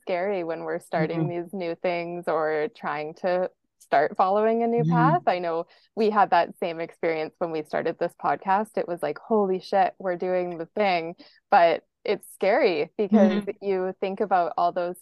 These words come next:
Speaker 1: fears and, um, I mean, none of it ever comes to be what you're scared of,
Speaker 2: <laughs>
Speaker 1: but <laughs> it's, it's, you think about it.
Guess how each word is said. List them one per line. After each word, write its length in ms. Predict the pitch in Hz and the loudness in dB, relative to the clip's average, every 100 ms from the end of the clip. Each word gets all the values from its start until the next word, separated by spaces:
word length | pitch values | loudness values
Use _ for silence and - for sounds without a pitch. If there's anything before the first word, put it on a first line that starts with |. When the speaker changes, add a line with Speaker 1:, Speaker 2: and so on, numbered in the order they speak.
| - | -8
Speaker 1:
fears 400 | 170 165 175 175 | -6 -4 -4 -4
and, 280 | 170 160 170 _ _ _ - | -6 -8 -16 _ _ _ -6
um, 480 | 170 - - 180 - - _ _ _ _ _ _ - | -4 -6 -12 -16 -20 -20 _ _ _ _ _ _ -12
I 80 | 175 | -12
mean, 220 | 170 - | -10 -10
none 160 | 175 175 | -10 -10
of 120 | 185 | -8
it 140 | 180 | -6
ever 360 | - 190 185 185 _ | -8 -6 -8 -10 _
comes 340 | 226 202 208 220 - | -2 -2 -2 -6 -6
to 100 | - | -4
be 160 | 208 226 | 2 4
what 200 | 214 220 | 4 4
you're 260 | 202 226 226 | 4 4 2
scared 280 | 233 240 | 2 6
of, 220 | 226 330 359 | 8 6 6
Speaker 2:
<laughs> 40 | |
Speaker 1:
but 300 | 330 240 240 440 - | 6 6 6 4 6
<laughs> 180 | 466 - | 4 6
it's, 260 | 254 226 - 370 339 - 415 - | 2 2 2 2 2 -8 -6 -4
it's, 160 | 262 - - _ _ - _ _ _ | -4 -8 -20 _ _ -20 _ _ _
you 120 | 262 247 | -8 0
think 260 | 277 311 | 0 0
about 260 | 233 170 190 | -2 -2 0
it. 240 | 302 - | 0 -2